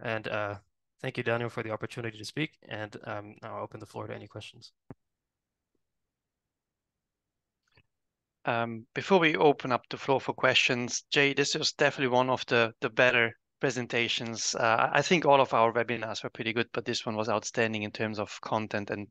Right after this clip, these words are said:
Speaker 2: and clarity. So thank you so much for your time and preparing the, the calculated example and, and the slides. So that, that was great. And apologies, I think at the introduction I said it, it won't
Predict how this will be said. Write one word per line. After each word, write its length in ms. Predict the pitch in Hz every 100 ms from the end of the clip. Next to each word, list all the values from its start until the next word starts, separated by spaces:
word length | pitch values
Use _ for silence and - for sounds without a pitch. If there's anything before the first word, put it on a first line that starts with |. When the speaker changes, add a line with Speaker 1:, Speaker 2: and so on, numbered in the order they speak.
| 120
Speaker 2:
and 120 | 104
clarity. 380 | - 113 110 104
So 280 | - 113 - -
thank 240 | 123 113
you 80 | 113
so 160 | - 107
much 240 | 107 -
for 300 | - 104 98 - - - - - - 143
your 80 |
time 400 | 131 139 127 120
and 140 | 113 -
preparing 420 | 113 - 113 113
the, 260 | 110 107 101 _ -
the 100 | -
calculated 640 | 117 107 - 110 110 110
example 640 | 98 - 104 - 101 113 -
and, 160 | 104 -
and 160 | 104
the 80 | -
slides. 580 | - 113 110 - - - _
So 200 | - 113
that, 120 | 107 -
that 160 | - 101
was 140 | 107
great. 260 | - 113 110 - - - -
And 300 | 135 120 127
apologies, 640 | - - 135 135 131 120 -
I 100 | 123
think 400 | 127 123 - -
at 140 | 117 -
the 80 |
introduction 500 | 110 120 113 - -
I 60 | 107
said 260 | - 113 -
it, 100 | 123 -
it 140 | 117
won't 340 | 120 117 117